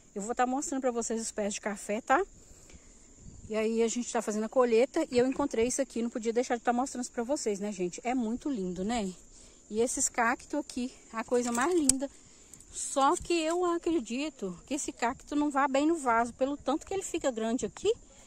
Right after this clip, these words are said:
provavelmente ele não deve ficar legal no vaso, não. Mas é muito bonitinho. Olha o filhotinho como que é, olha. Muito fofo, né?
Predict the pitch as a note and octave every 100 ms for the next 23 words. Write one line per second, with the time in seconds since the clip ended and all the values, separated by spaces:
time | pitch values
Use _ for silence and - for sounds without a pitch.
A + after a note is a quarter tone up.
0 | - - - B3 C4 C#4+ C#4 C#4 D4+ D4+
1 | D#4+ C#4 D4+ F4+ - C#4+ E4 C#4 B3 A#3
2 | B3 C4+ B3+ B3+ F4 D#4+ A3 - - -
3 | - - - A#3+ B3+ D4+ C#4+ E4 E4+ F4+
4 | F#4 - A3+ - B3+ D4 C4 - - A3+
5 | A3+ - G#3+ G#3+ G#3 - E3+ D#3 F3+ F3
6 | D3 - - - - - _ - - -
7 | - - G#3+ B3 C#4 D4+ - A#3 A3 -
8 | G#3 A3 E4